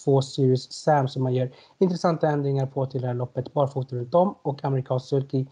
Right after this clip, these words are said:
Fint utgångsläge. Kanske kan vara en jätteskräll ifall om det stämmer lite med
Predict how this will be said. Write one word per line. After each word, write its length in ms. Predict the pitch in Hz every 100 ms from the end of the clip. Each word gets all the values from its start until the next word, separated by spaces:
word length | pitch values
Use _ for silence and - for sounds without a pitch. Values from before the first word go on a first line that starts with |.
| _ _ -
Fint 180 | 190 180
utgångsläge. 720 | 151 143 135 131 127 131 131
Kanske 340 | - 165 151
kan 140 | 156 139
vara 100 | 131
en 60 |
jätteskräll 540 | 131 131 123 - 131 135
ifall 300 | 131 - 127
om 100 | 123
det 80 | 120
stämmer 360 | - 131 123 123
lite 240 | 120 117
med 180 | 120